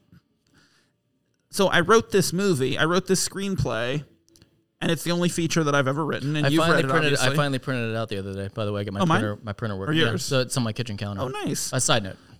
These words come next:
Speaker 1: Um, so, and it's, it's, it's definitely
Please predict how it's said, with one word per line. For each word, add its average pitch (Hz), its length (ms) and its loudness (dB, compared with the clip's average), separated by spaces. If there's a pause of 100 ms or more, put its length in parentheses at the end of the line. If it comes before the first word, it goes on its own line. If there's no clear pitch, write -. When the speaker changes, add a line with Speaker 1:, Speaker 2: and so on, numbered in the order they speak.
Speaker 1:
Um, 160 360 6 (500)
so, - 300 0 (280)
and 196 120 0
it's, - 340 -2
it's, - 400 0 (1500)
it's - 140 -6
definitely 208 800 -2